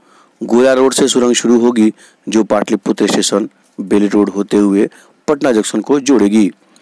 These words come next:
एलिवेटेड ट्रैक की ऊंचाई औसतन तेरह मीटर और सुरंग सतह से डेढ़ सौ फीट तक नीचे होगी।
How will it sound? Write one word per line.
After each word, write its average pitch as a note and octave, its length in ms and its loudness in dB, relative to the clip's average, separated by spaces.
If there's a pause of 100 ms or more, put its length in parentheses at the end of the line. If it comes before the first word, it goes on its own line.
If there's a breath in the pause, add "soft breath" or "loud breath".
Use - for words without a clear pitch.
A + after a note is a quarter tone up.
(500 loud breath)
एलिवेटेड E3 580 2 (100)
ट्रैक C3 360 0
की C3 120 2
ऊंचाई A2+ 440 2
औसतन G#2 480 -2
तेरह F#2+ 240 0
मीटर G2+ 360 0 (180)
और G2+ 140 -2
सुरंग A2 360 0
सतह G2+ 320 -2
से G2+ 300 -4
डेढ़ A#2+ 400 -2
सौ G#2+ 160 0
फीट F#2 240 -4 (180)
तक G2 140 -4
नीचे G#2 360 -2
होगी। F#2 380 -2